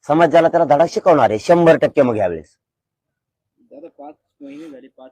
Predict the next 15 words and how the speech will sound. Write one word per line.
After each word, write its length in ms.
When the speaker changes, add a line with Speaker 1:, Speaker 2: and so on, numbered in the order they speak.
Speaker 2:
ते 60
सहा 240
महिने 220
झाले 180
तुम्ही 260
आंदोलन 360
करताय 320
मराठा 340
आरक्षणासाठी, 800
त्याचबरोबर 600
इतर 200
काही 240
तुमच्या 300
मागण्या 360
होत्या, 260